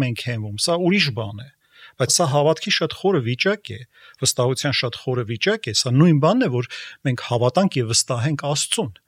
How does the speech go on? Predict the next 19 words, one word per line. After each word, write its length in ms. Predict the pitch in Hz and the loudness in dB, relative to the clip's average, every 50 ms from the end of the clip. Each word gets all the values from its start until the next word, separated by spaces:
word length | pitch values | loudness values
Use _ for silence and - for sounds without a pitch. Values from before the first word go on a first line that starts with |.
| _ _ - - - | _ _ -20 -20 -20
Այդ 200 | _ - 131 - - | _ -8 -8 -2 0
տեսակետից 520 | 127 - - 127 120 - 135 - - 190 - | 2 2 2 2 2 0 -2 -2 -2 -4 0
ոչ 140 | 143 143 139 - - | 0 0 0 2 0
մի 60 | 135 120 | 0 0
բան 180 | 156 170 165 | 0 0 0
չի 160 | - - 131 117 - | 0 -2 -2 -6 -8
փոխվում։ 420 | - 131 120 - - - 139 139 143 - _ _ - - - - - - _ _ _ | -12 -16 -16 -18 -18 -18 -16 -16 -16 -18 _ _ -20 -20 -20 -20 -20 -20 _ _ _
Բայց 220 | - 135 139 - 143 | 2 4 4 4 2
եթե 180 | 131 - - 147 139 | -2 0 0 0 2
մենք 440 | 131 139 151 165 165 143 123 - - _ _ - | 4 4 4 4 2 0 -2 -4 -8 _ _ -6
կտրում 360 | 131 - - 151 214 240 240 214 | -6 -4 -4 -2 -2 -2 0 -2
ենք 160 | 151 127 - - | -2 -2 -2 -2
սա 240 | - - 120 117 107 123 - 135 120 117 | -2 -2 -2 -4 -4 -6 -8 -8 -8 -8
այդ 240 | 113 - - - _ 147 127 | -8 -10 -14 -8 _ -2 -2
աստվածային 600 | - - - 120 113 - - 120 113 113 117 135 127 | -2 -2 -4 -6 -8 -6 -8 -8 -6 -6 -6 -8 -6
իրականությունից, 920 | 110 117 113 110 - - 120 120 123 120 - - 151 190 220 - - - _ 135 | -6 -6 -8 -6 -6 -6 -4 -4 -4 -6 -4 -4 -4 -4 -4 -6 -8 -8 _ -8
ինքը 200 | 131 - 143 120 | -6 -6 -6 -6
դառնում 300 | 120 113 113 - 147 156 | -6 -6 -4 -2 -2 -2
է 40 | 139 | -2